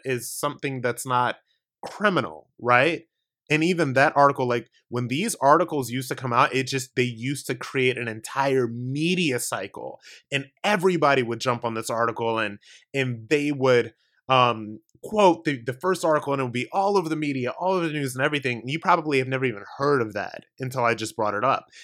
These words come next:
And so that is the cultural shift that we're in right now. And this cultural shift is that this Me Too movement is dead. Amber Heard killed it. Apparently, and this is what her lawyers are saying, is that she absolutely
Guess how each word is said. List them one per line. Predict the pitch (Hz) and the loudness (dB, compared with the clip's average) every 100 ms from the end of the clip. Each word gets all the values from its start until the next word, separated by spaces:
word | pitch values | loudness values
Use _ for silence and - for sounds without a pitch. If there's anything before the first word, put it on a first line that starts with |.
| - | -8
And | 135 131 | -6 -2
so | 151 | 2
that | 196 240 | 2 0
is | 156 | -2
the | 127 | -4
cultural | - 147 139 - 104 | -2 -2 -2 -4 -6
shift | 101 - 147 107 - - _ _ _ | -4 0 0 0 -4 -18 _ _ _
that | 120 135 120 | 0 2 4
we're | 123 110 | 2 0
in | 120 117 104 | 0 -2 -2
right | 98 - | -4 -2
now. | 117 78 - _ _ _ _ _ _ _ _ _ _ _ | -2 -2 -8 _ _ _ _ _ _ _ _ _ _ _
And | 143 | -2
this | 139 | -2
cultural | - - - 120 | -2 -2 -2 -4
shift | - 143 117 | -2 -4 -6
is | 110 | -2
that | 120 110 - _ - _ _ _ _ 139 | 2 2 0 _ -20 _ _ _ _ 0
this | 143 147 | 2 2
Me | 151 131 | 0 -2
Too | 135 | -4
movement | 123 104 104 | -4 -4 -6
is | 101 | -4
dead. | 107 92 - _ _ _ _ _ | -2 -4 -6 _ _ _ _ _
Amber | 143 139 123 | 4 4 2
Heard | 123 110 98 | 2 0 0
killed | - 110 92 | -4 -4 -4
it. | - - _ _ - _ | -12 -18 _ _ -20 _
Apparently, | 127 123 180 196 131 120 107 120 | -6 2 2 2 0 -2 -2 -2
and | 123 | -4
this | 123 | -2
is | 127 110 | -4 -4
what | 113 - | -6 -2
her | 110 104 | -2 -2
lawyers | 107 123 123 113 | -2 0 0 0
are | 104 | -4
saying, | - 156 120 | -4 -4 -4
is | 110 | -4
that | 104 107 _ _ _ | -4 -6 _ _ _
she | - 165 - 131 | -4 -2 -2 2
absolutely | 139 139 - 123 135 131 131 131 143 | 2 2 -6 -4 -6 -4 -4 -4 -6